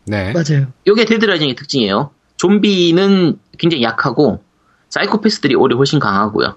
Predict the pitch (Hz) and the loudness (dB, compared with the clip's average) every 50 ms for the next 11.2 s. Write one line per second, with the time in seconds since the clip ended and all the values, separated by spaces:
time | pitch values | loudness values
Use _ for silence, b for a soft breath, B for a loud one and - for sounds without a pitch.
0 | - 113 101 - 151 165 160 - 165 139 - 160 - 190 208 202 170 - 151 147 | -10 -12 -8 -2 -2 -2 -2 -2 -4 0 0 2 2 2 2 0 0 -2 -2 -2
1 | 139 143 120 117 117 120 - _ _ _ _ _ _ - - - - 113 101 110 | -2 -2 -4 -6 -6 -8 -12 _ _ _ _ _ _ -6 -4 -2 0 -2 -2 -2
2 | 113 - _ _ _ _ - 147 139 143 139 139 131 170 175 180 185 202 202 208 | -4 -6 _ _ _ _ -2 -2 -2 0 2 0 2 2 2 2 4 2 2 0
3 | - _ _ _ _ B B B B - - 185 196 202 208 208 202 185 180 - | -6 _ _ _ _ B B B B 2 4 6 6 8 8 8 6 4 2 -2
4 | - - - 151 147 143 135 127 120 - 214 202 254 240 220 214 180 131 127 - | -4 -2 2 4 4 4 4 2 2 -2 -2 0 2 4 4 2 2 0 -4 -2
5 | - 196 180 156 135 - 143 135 135 160 156 151 - 156 143 220 247 226 220 180 | -2 -2 -2 -2 -2 0 0 0 2 0 -2 -2 -2 0 2 2 2 2 2 2
6 | 170 165 131 - - - 175 165 - 214 170 151 - - - - 147 156 160 208 | 2 0 -2 -2 -4 -6 -6 -4 -2 -2 0 -2 -2 -4 -2 0 0 2 4 4
7 | 208 185 147 - 135 135 139 139 139 165 180 185 196 233 - _ _ _ _ - | 2 4 2 2 2 2 2 2 2 0 -2 -2 -4 -6 -10 _ _ _ _ -6
8 | - 120 113 113 - - 285 269 247 202 139 120 117 110 110 107 95 95 - - | 0 0 0 0 0 -2 -2 0 0 0 2 2 2 2 2 0 0 -2 -4 -6
9 | - 101 - _ _ _ _ - - 113 107 - - - 107 - - - 160 160 | -6 -6 -8 _ _ _ _ -8 -6 -6 -6 -6 -6 -8 -8 -8 -4 -4 -2 0
10 | 175 180 175 - - 175 170 - - 262 262 262 247 220 208 - 175 170 180 190 | 0 -2 -2 -2 -2 -2 -2 0 -2 -2 -2 0 -2 -2 -2 -2 -2 0 0 0
11 | 202 208 220 214 | 0 -2 -4 -4